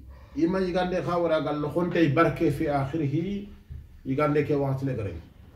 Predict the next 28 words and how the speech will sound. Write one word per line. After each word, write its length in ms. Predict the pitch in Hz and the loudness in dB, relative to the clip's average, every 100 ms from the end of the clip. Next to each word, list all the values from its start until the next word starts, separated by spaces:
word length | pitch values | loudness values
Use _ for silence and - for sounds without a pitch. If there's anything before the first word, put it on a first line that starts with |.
| - - - - - | -20 -20 -20 -20 -8
O 100 | 139 | -4
yigande 400 | 160 165 165 156 | 0 0 2 0
kolle 220 | 156 147 | 0 0
ke 260 | 135 139 139 | 2 2 0
ta 180 | 160 170 | 2 2
waqti 280 | 190 175 139 | 2 0 -2
fana 280 | 165 160 135 | -2 -2 0
barke 280 | 135 113 | 0 -2
bu. 280 | 123 101 - - - - - - - - | -4 -4 -6 -12 -20 -20 -20 -20 -20 -16
Khatta 380 | 135 - 156 151 | -12 -6 -4 -2
ko 80 | 151 | -2
waqti 320 | 151 135 135 | -2 -4 0
le 100 | 143 | 0
gare 240 | 143 143 135 | 4 4 2
ke 300 | 139 139 - - - - - | 0 -2 -4 -18 -20 -20 -10
barke 280 | 107 107 107 | -8 -6 -8
sunte. 320 | 101 98 - - - - - - - - - - | -6 -8 -10 -16 -20 -20 -20 -20 -20 -20 -20 -18
فقلنا: 400 | - - 185 190 | -10 -2 0 2
"يا 220 | 175 165 160 | 2 4 4
رسول 300 | 143 147 135 | 2 0 0
الله." 480 | 127 123 113 101 - - - - - - - | 0 0 -2 -6 -10 -20 -20 -20 -20 -12 -4
Wata 260 | 170 208 | 4 4
annabi, 600 | 175 156 131 139 151 175 - - - - - - - | 4 2 4 4 4 -2 -8 -18 -20 -20 -20 -14 -2
"كيف 220 | 240 - | 0 0
هذا؟ 340 | 104 117 101 | -2 -4 -4
من 160 | 143 170 | -2 -2
كان 340 | 143 127 101 | 0 -2 -2
كي؟" 260 | - 107 78 | -4 -6 -6